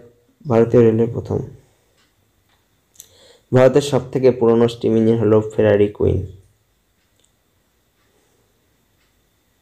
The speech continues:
ভারতের সবচেয়ে উচ্চতম রেলওয়ে স্টেশন ঘুম স্টেশন, যেটি দার্জিলিংয়ে রয়েছে। প্রথম আন্তর্জাতিক passenger train হলো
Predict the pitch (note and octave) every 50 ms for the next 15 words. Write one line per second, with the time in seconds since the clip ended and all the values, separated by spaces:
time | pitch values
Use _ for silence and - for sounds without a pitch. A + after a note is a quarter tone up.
0 | _ _ _ _ _ _ _ _ _ _ _ _ _ _ _ _ - A#2+ A#2 A#2+
1 | A#2+ B2+ C3 B2+ - - A#2 - - - - A#2 G#2+ G#2+ - - - B2 - -
2 | A#2+ A2+ A2+ A2+ A#2 A2 G#2+ G#2+ G#2+ G#2+ G#2+ A2 G#2+ A2 G#2 - G#2+ A2 G#2+ G#2
3 | G2+ A2 G#2+ G#2 G#2+ A#2 - - - - - _ _ _ _ _ _ _ - -
4 | - - G2 - - G2 F#2 F2+ - - - _ _ _ _ _ _ _ _ _
5 | _ _ _ _ _ _ _ _ _ _ _ _ - A2 G2+ G#2+ A2 G#2+ G#2+ A2
6 | G#2 G2+ G#2 A2 G#2+ G#2+ G#2 F#2+ F#2+ G2 F#2+ F#2 - - - - - - _ _
7 | _ _ _ _ _ _ _ _ _ _ _ _ _ _ _ _ _ _ _ _
8 | _ _ _ _ _ _ _ _ _ _ _ _ _ _ _ _ _ _ _ _
9 | _ _ _ _ _ _ _ _ _ _ _ _ _ _ _ _ _ _ _ _
10 | _ _ _ _ _ _ _ - - - _ _ _ - - B2 - D3 C3+ -
11 | - B2+ B2 A#2+ B2+ B2 A#2+ A#2+ B2+ A#2+ - - A2+ - - A#2 A2+ A2 A2+ A2+
12 | A2+ A2+ - G#2+ G#2+ G#2+ - G#2 G2+ F#2+ F#2+ - -